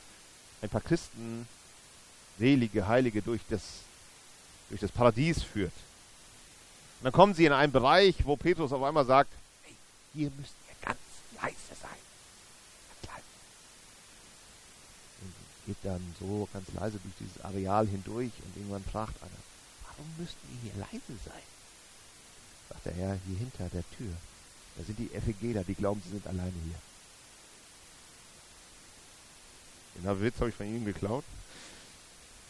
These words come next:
Aber in, in diesem Witz steckt natürlich ganz viel Egoismus. Und eine Haltung, nur wir haben Gott richtig erkannt. Nur wir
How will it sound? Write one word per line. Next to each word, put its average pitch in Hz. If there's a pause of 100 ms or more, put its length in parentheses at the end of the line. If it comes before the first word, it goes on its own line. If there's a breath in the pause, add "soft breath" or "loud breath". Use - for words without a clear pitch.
(840)
Aber 117
in, 113
in 120
diesem 127
Witz 151
steckt -
natürlich 131
ganz -
viel -
Egoismus. 110 (1700 loud breath)
Und 104
eine 113
Haltung, 113 (840)
nur 131 (140)
wir 143
haben 120
Gott 110 (120)
richtig 101 (120)
erkannt. - (1400 loud breath)
Nur 202
wir 277